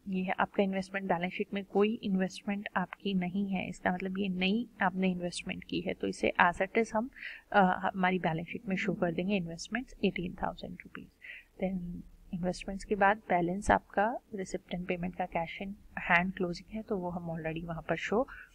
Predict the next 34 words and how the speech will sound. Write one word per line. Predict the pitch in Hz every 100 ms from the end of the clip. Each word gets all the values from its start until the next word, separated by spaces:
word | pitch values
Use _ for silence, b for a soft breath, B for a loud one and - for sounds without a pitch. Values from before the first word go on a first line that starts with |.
| -
कर | 294
चुके | - -
हैं। | 175
तो | - 175
ये | 180
हमारी | 180 175 -
सारी | - 175 170 196 -
items | - 175 226 233 -
हम | 185 175
compare | 170 165 170 185 269 B B B -
कर | 175
चुके | - - - -
हैं। | 170 - 175 -
तो | 175
यहाँ | 170 165 202
पर | - 208
जो | 202 -
capital | - 165 - 185 180
fund | - 175 190 208
है, | 233 262 B B - 202
इसमें | - 190 190
जो | 190
हमारे | 185 175 170
पास | 180 175 170
income | 170 190
and | 185
expenditure | 175 170 - 175 170 - 185 180
account | - 165 170 - 196
में | 214
excess | - - - 185 180 180
है, | 156
surplus | - 170 - 202 208 196
है |
हमारा, | 180 165 170 220